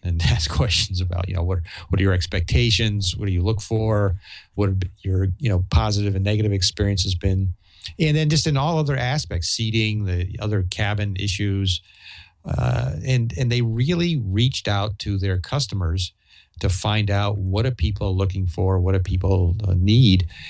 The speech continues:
And then they incorporated, uh, a lot of that into the, into the design. And it's, uh, it, it was really kind of a-, an engaging experience because you felt like you were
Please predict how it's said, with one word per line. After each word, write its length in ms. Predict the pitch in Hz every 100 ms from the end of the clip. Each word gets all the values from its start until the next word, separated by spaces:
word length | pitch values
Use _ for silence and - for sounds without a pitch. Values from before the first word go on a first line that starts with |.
| -
And 140 | 139 143
then 140 | 156
they 180 | 156 156
incorporated, 920 | 151 - 135 185 - 120 98 90 87
uh, 80 | 92 98
a 160 | 110 107
lot 400 | 101 95 101 147
of 160 | 104
that 400 | 87 87 92 92 - - 107 113
into 240 | 107 104
the, 400 | 95 101 98 92 -
into 180 | 101 104
the 120 | 113
design. 640 | 113 117 117 135 180 78 - _ _ -
And 160 | 107 101
it's, 360 | 101 - -
uh, 220 | 113 101 113
it, 480 | 117 123 131 143
it 20 | 139
was 220 | 131 107
really 280 | 156 175 131
kind 260 | 123 123
of 320 | 107 95 - -
a-, 240 | 127 131 123
an 60 |
engaging 560 | 120 101 117 135 120 107
experience 640 | 92 - - 151 131 95
because 340 | - 101 98 92
you 80 | 95
felt 380 | - 127 123
like 260 | 110 104 95
you 140 | 104
were 240 | 98 90